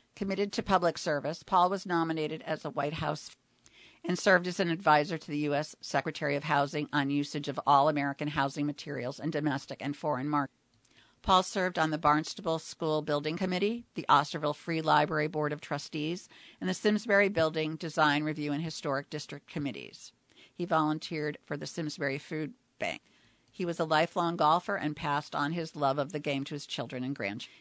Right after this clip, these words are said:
In addition to his wife of sixty-two years, Paul leaves many children and relatives who will greatly miss him. Calling hours will be held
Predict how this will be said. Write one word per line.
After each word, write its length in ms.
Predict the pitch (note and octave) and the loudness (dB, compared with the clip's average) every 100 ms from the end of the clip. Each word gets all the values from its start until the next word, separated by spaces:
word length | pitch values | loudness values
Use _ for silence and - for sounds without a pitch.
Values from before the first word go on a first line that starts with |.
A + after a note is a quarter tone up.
| - | -6
In 80 | F#3+ | -2
addition 360 | F#3 G3+ A3 | 0 0 0
to 120 | G#3+ G3+ | 2 2
his 160 | F3 | 4
wife 240 | E3 D#3 E3 | 6 6 4
of 80 | |
sixty-two 560 | - D#3 - D#3 D3 D3 | -6 -8 -8 -8 -6 -6
years, 380 | C#3 C#3 F3 - | -4 -2 -4 -4
Paul 300 | - E3+ E3+ | 4 4 4
leaves 280 | D#3+ E3 D3+ | 0 -4 -6
many 420 | D#3 D3+ D3 D3 | -4 -2 -2 -4
children 520 | - F#3 F#3 G3 F#3+ - | -6 -4 -4 -4 -4 -4
and 260 | E3+ D3+ | -4 0
relatives 720 | D3+ D3 D3+ - D3+ D3 - - _ - | 4 4 4 0 -2 -2 -8 -16 _ -6
who 40 | |
will 140 | D#3+ | -4
greatly 320 | D3+ C3 B2+ C3 | -2 -2 -2 -4
miss 240 | B2+ - | -4 -8
him. 220 | E2 D#3+ - _ - - - _ | -12 -14 -20 _ -20 -20 -20 _
Calling 300 | - G3 G#3+ | 4 4 6
hours 320 | G3+ F#3+ F#3 F3+ | 4 2 0 -4
will 80 | |
be 120 | D#3+ D#3+ | -6 -2
held 300 | D#3+ D#3 | 0 0